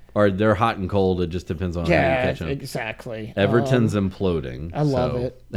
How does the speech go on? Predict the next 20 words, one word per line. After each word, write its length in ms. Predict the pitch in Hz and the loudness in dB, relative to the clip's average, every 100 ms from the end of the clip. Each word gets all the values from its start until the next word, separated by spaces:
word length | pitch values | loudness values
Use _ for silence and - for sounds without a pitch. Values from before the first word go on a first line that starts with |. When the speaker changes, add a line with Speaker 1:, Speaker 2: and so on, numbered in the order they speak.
| 98 | -6
Speaker 2:
I 80 | 127 | -6
love 320 | 113 101 104 | -6 -10 -10
it. 120 | 98 - | -14 -12
I 100 | 123 | -6
feel 180 | 151 | -4
bad 320 | 131 123 107 104 | -4 -6 -6 -8
for 140 | 104 | -10
Rafa, 420 | 87 95 95 98 | -10 -10 -12 -14
but, 240 | 127 110 104 - - - - | -12 -14 -14 -18 -20 -20 -18
you 160 | 139 107 | -16 -14
know, 240 | 98 78 - - - - - - - - | -16 -18 -20 -20 -20 -20 -20 -20 -20 -20
sorry, 400 | - 98 73 57 | -14 -12 -12 -16
Everton. 460 | 50 58 - - - | -18 -18 -20 -20 -12
Speaker 1:
Yeah. 360 | 80 82 69 65 - - | -6 -4 -4 -10 -16 -10
Speaker 2:
You 120 | 135 | -6
know 80 | 123 | -4
who 120 | 123 | -4
played 240 | 135 123 | -4 -4
at 80 | 120 | -4
Everton? 500 | 123 131 127 143 | -6 -6 -8 -8